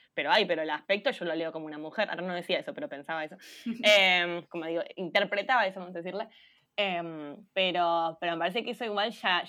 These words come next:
Speaker 1: no sé, ya era algo distinto. Digo, es, es muy difícil como encontrar <laughs> personajes, eh, que tengan ese nivel de androjismo en la tele, y ya me parece que
Speaker 2: Exacto. O
Speaker 1: que
Speaker 2: sea,
Speaker 1: era una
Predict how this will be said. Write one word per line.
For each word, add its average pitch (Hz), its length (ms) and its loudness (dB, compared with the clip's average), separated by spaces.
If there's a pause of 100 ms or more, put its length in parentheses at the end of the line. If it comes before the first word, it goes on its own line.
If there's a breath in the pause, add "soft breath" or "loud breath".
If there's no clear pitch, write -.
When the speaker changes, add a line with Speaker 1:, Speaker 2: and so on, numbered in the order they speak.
(140)
Speaker 1:
no 180 80 -10
sé, 196 120 -6
ya 190 140 2
era 196 160 6
algo 180 200 0
distinto. 170 540 -4
Digo, 175 200 -2
es, 180 220 -8
es - 160 -16
muy 226 300 -4
difícil 240 760 -4
como 160 400 -6
encontrar 180 600 0
<laughs> - 20 -4
personajes, 202 1040 -2
eh, 147 540 -8
que 151 100 -12 (160)
tengan 165 260 -6
ese 165 160 -8
nivel 165 240 -4
de 175 60 2
androjismo 165 540 -6
en 170 80 -6
la 139 120 -10
tele, 170 340 -4
y - 40 -16
ya - 140 -14
me 156 120 -8
parece 277 300 2
que - 160 -8
Speaker 2:
Exacto. 170 280 -6 (420)
O 185 120 -8
Speaker 1:
que 156 140 -6
Speaker 2:
sea, - 0 -
Speaker 1:
era 160 500 0
una 147 120 -20